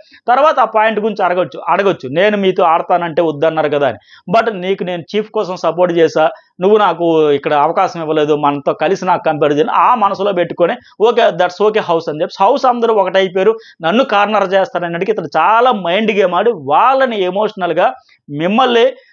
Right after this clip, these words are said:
<clears throat> మీరంతా ఒకటేనా లేక అది పోర్ట్రే చేసే ప్రయత్నం క్లియర్గా చేశాడు. మైండ్ గేమ్ అయితే ఇక్కడ ఆడి-, ఆడాడు మణికంఠ. No doubt ఆడియన్స్‌కి ఎలా రీచ్ అవ్వాలా, వీళ్ళందరూ నన్ను కార్నర్ చేసేసారు అన్నట్టుగా. అందుకే సీత కూడా అంటది, అరే నాకు విష్ణుతో అటాచ్‌మెంట్ ఉంది, నయనికితో అటాచ్‌మెంట్ ఉంది, నీవు ఉంది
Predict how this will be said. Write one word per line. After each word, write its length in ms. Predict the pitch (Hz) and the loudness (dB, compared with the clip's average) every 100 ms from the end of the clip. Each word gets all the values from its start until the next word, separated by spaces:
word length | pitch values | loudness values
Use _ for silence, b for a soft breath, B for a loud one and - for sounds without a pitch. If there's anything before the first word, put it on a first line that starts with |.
| b - | b -4
<clears throat> 220 | - 190 | 0 0
మీరంతా 360 | 180 170 220 262 | 0 0 0 0
ఒకటేనా 400 | 214 190 196 180 | 2 0 0 0
లేక 180 | 170 285 - | 0 -2 -2
అది 200 | 175 277 | -2 -2
పోర్ట్రే 380 | 240 226 220 214 | -2 0 2 0
చేసే 220 | 196 - | 0 -2
ప్రయత్నం 320 | 175 180 262 | -2 -2 -2
క్లియర్గా 360 | - 226 262 247 | -2 0 2 2
చేశాడు. 320 | 160 139 131 | 0 -4 -4
మైండ్ 240 | 170 240 214 | -2 0 0
గేమ్ 160 | 202 | 0
అయితే 120 | 262 | 0
ఇక్కడ 120 | 202 170 | -2 0
ఆడి-, 260 | 160 160 175 | 0 0 0
ఆడాడు 300 | 175 175 156 | 2 2 2
మణికంఠ. 360 | 156 160 165 247 B B 160 | -2 0 -2 -4 B B 0
No 100 | 240 226 | 2 2
doubt 220 | 160 175 170 | 2 2 4
ఆడియన్స్‌కి 500 | 170 202 202 170 165 | 2 2 -2 -2 -2
ఎలా 140 | 175 | 0
రీచ్ 280 | 175 170 170 | 0 -4 -4
అవ్వాలా, 300 | 160 151 156 160 | -4 -2 -2 -2
వీళ్ళందరూ 380 | 151 147 165 190 | -2 -2 -2 -2
నన్ను 180 | 165 - | -4 -2
కార్నర్ 360 | 147 151 156 147 | -2 0 -2 0
చేసేసారు 400 | 151 147 127 135 | -2 -2 -6 -6
అన్నట్టుగా. 380 | 135 147 160 127 - B B B | -2 -2 0 -2 -4 B B B
అందుకే 340 | 202 285 240 | 0 2 2
సీత 220 | 247 254 269 | 2 2 2
కూడా 180 | 269 | 0
అంటది, 200 | 233 196 | 0 2
అరే 120 | 190 240 | 2 2
నాకు 220 | 165 135 | -2 -4
విష్ణుతో 320 | 135 - 254 | -10 -8 -2
అటాచ్‌మెంట్ 460 | 254 240 226 226 226 | 0 0 -4 -6 -4
ఉంది, 160 | 233 214 | 0 0
నయనికితో 380 | 156 196 220 | 0 0 0
అటాచ్‌మెంట్ 440 | 233 220 220 220 214 | 0 0 -4 -2 0
ఉంది, 220 | 214 226 220 B B | 2 2 0 B B
నీవు 300 | 143 160 170 | 0 0 2
ఉంది 280 | 269 254 269 | 0 2 2